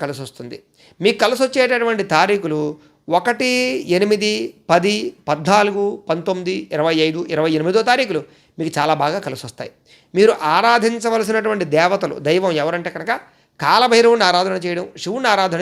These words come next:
చేయడం, వెంకటేశ్వర స్వామి వారిని, గణపతిని ఆరాధన చేసుకున్నట్లయితే కనుక మీకు ఈ సంవత్సరం అంతా కూడా శుభప్రదంగా ఉంటుంది అని తెలియజేస్తూ, అయితే ప్రేక్షకులకి ముఖ్యంగా మనకి ఏమిటయ్యా అన్నట్లయితే కనుక, ఇప్పటిదాకా మేము చెప్పినటువంటి ఈ ఫలితాలన్నీ కూడా గోచార ఫలితాలు, అంటే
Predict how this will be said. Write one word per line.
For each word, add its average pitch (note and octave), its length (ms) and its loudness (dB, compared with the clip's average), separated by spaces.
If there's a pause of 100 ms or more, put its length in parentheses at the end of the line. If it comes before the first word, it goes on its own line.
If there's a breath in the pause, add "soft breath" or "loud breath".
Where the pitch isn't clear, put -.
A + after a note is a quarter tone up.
చేయడం, F3 260 -2
వెంకటేశ్వర G3 520 -4
స్వామి F#3 240 0
వారిని, F3+ 240 -2 (540 soft breath)
గణపతిని B3 520 2
ఆరాధన G3+ 400 0
చేసుకున్నట్లయితే D3+ 560 -8
కనుక D#3+ 160 -2 (480 soft breath)
మీకు G#3 200 -2
ఈ - 80 0
సంవత్సరం G#3 340 -2
అంతా F#3+ 180 -2
కూడా A3+ 200 -2
శుభప్రదంగా A3+ 680 0
ఉంటుంది G3+ 260 -4
అని F3+ 100 -8
తెలియజేస్తూ, G3 460 -4 (260)
అయితే A3 140 0 (120)
ప్రేక్షకులకి A3+ 540 0 (120)
ముఖ్యంగా B3 360 0
మనకి A#3+ 180 2
ఏమిటయ్యా F3+ 300 -2
అన్నట్లయితే C#3+ 380 -8
కనుక, C#3 160 -4 (560 loud breath)
ఇప్పటిదాకా A#3+ 480 2
మేము A3+ 220 4
చెప్పినటువంటి G3+ 580 -4
ఈ D#3+ 100 -4
ఫలితాలన్నీ E3+ 720 -2
కూడా F3+ 160 4 (580 soft breath)
గోచార A3+ 460 4
ఫలితాలు, C#3+ 400 -8 (160)
అంటే F3 180 0